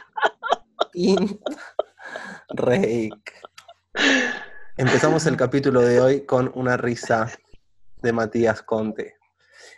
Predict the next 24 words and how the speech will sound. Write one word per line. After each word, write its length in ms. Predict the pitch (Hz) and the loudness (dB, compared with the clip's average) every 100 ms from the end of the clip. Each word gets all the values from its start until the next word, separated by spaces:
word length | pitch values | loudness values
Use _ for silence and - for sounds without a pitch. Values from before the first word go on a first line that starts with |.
| - | -4
Matías 320 | 123 170 165 | 0 0 0
Conde, 420 | - 180 170 151 135 | 0 0 2 0 0
el 120 | 127 | 0
Conde 480 | 156 160 156 139 123 | 0 2 2 2 2
del 300 | 110 117 113 | -2 -2 0
Dorado. 600 | 113 113 110 98 92 - _ - - - - | 2 4 4 2 -4 -10 _ -18 -14 -10 -2
Conde, 360 | 123 107 95 107 | 0 0 -4 -4
digo 280 | 127 131 110 | 0 2 2
Conde 300 | 135 123 113 | 0 0 0
del 160 | 107 | 0
Dorado. 380 | 107 104 101 98 | 0 0 0 0
Matías 500 | 107 107 147 143 127 | -2 -2 0 0 -2
Conde, 520 | - 151 135 107 104 | 0 2 2 0 -2
digo 260 | 110 117 107 | 0 0 0
Conde, 360 | 127 113 104 85 | 2 0 -2 -2
digo 280 | 131 120 120 | 2 2 2
Conde. 480 | 127 107 98 - _ _ _ _ - | 0 0 -6 -12 _ _ _ _ -8
Bien. 300 | 110 101 - _ _ _ _ _ - | -6 -6 -12 _ _ _ _ _ -6
Mati, 380 | 127 156 208 180 131 | 0 2 2 -2 2
vos, 360 | 156 208 - 120 | 2 0 -4 -4
eh, 500 | 139 123 117 113 110 107 | 0 2 2 2 0 -4
además 360 | 131 123 135 170 | 0 2 2 2
de 80 | 151 | 0
reírte 680 | 120 127 120 110 117 143 | 0 0 -2 0 -2 -2